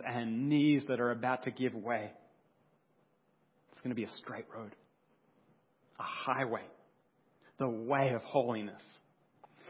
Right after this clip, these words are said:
And for those who have fearful, anxious hearts, Isaiah tells us it's going to be a safe road.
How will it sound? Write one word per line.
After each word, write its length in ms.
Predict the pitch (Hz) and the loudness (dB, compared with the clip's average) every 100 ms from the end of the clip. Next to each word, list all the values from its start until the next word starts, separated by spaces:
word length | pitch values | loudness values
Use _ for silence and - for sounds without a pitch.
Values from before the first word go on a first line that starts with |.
| - | 0
And 140 | 151 143 | 2 8
for 100 | 170 | 10
those 260 | 196 185 | 12 12
who 80 | 190 | 10
have 300 | 170 156 - - - - - | 12 10 10 -4 -16 -20 4
fearful, 640 | 190 185 180 - 127 - - - - 156 | 8 10 8 6 2 2 -8 -20 -4 4
anxious 420 | 175 165 165 131 | 6 6 4 4
hearts, 420 | - 170 135 117 - - | 8 8 8 6 -6 -2
Isaiah 360 | 160 139 151 147 | 2 6 8 8
tells 320 | 147 151 139 | 6 4 6
us 100 | 135 - | 2 0
it's 140 | 147 | -8
going 240 | - 143 143 | -6 -4 -4
to 60 | |
be 160 | 139 123 | 0 0
a 60 | - - - | -2 -12 0
safe 300 | 170 135 117 - - - - | 4 4 2 -2 -18 -20 -8
road. 340 | 117 98 95 | -6 -6 -10